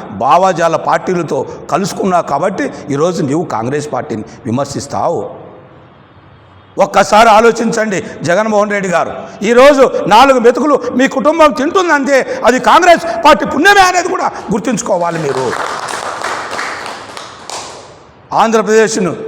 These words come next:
విడగొట్టిన పార్టీ అంటావు, ఆంధ్రప్రదేశ్ను విడగొట్టడంలో నీ భాగస్వామ్యం లేదా? తెలుగుదేశం పార్టీకి భాగస్వామ్యం లేదా? వివిధ ప్రాంతీయ పార్టీలకు భాగస్వామ్యం లేదా? ఇదే బీజేపీ పార్టీకి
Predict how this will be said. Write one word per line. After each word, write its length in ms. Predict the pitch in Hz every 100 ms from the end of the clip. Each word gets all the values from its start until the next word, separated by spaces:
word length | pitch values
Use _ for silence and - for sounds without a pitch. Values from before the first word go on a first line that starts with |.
| - - -
విడగొట్టిన 480 | 202 262 269 269
పార్టీ 320 | 262 214 214 202
అంటావు, 400 | 151 165 247 214 - - - - 175
ఆంధ్రప్రదేశ్ను 680 | 269 285 277 262 208 226 - -
విడగొట్టడంలో 500 | 208 269 294 269 262
నీ 140 | 247 233
భాగస్వామ్యం 760 | 202 269 269 254 240 226 - 165
లేదా? 500 | 196 180 202 180 - - - - - - - - - - -
తెలుగుదేశం 480 | 233 302 320 302 294
పార్టీకి 260 | 277 277
భాగస్వామ్యం 680 | 190 190 269 - 262 240 202
లేదా? 400 | 185 202 214 202 - - - - - - - - -
వివిధ 240 | 226 285 269
ప్రాంతీయ 420 | 240 254 294 302
పార్టీలకు 460 | 302 269 269 247
భాగస్వామ్యం 640 | 202 180 240 - 233 226 202
లేదా? 380 | 175 170 165 - - - -
ఇదే 160 | 311
బీజేపీ 400 | 285 285 285 269
పార్టీకి 440 | - 240 233 202